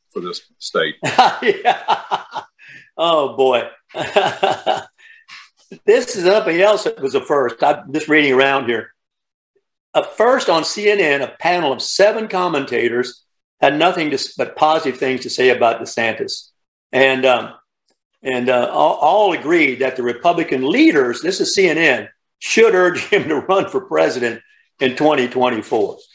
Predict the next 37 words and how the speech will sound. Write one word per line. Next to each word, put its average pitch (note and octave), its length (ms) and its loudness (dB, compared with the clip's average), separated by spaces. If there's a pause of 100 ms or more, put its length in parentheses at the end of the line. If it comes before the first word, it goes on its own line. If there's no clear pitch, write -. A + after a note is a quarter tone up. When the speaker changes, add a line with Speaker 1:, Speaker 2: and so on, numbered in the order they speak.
(220)
Speaker 1:
Yeah. - 500 2
Speaker 2:
That's - 160 2
on G#3 160 4
C A3+ 280 -2
N F#3+ 100 4
N. G3+ 260 0 (1000)
Speaker 1:
No, A2+ 140 -2
I, A#2+ 340 4
Speaker 2:
Uh, A#2 120 -2 (100)
Speaker 1:
I - 20 2
heard C3+ 300 0
that. G2 340 0
And, F#2+ 340 -2
um, G2 280 2 (600)
again, A#2+ 420 0
I B2 100 4
think D#3+ 220 -4
the B2+ 80 2
hung-, C#3 260 -2 (100)
well, B2+ 200 2
the A#2+ 80 -4
country's C3 400 -2
always B2+ 340 2
hungry A2+ 380 0
for F#2+ 80 -8
strong A2+ 380 -2
leadership, A2+ 540 -2 (520)
and G#2 400 0
we A2+ 200 -4
just A#2+ 200 0
haven't A2+ 300 0
had B2 200 0
that. G2 200 0
We A#2+ 140 -2
had C#3 260 0
that C3+ 180 2
under B2 320 0